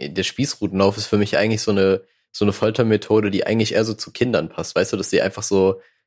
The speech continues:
also die werden jetzt keine fucking, äh, Speere haben oder so, aber,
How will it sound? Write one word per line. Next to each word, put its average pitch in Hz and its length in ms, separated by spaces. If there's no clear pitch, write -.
also 71 160
die 78 100
werden 80 100
jetzt 80 140
keine 80 300
fucking, 78 480
äh, 67 120
Speere 90 460
haben 76 240
oder 71 180
so, 73 240
aber, 76 360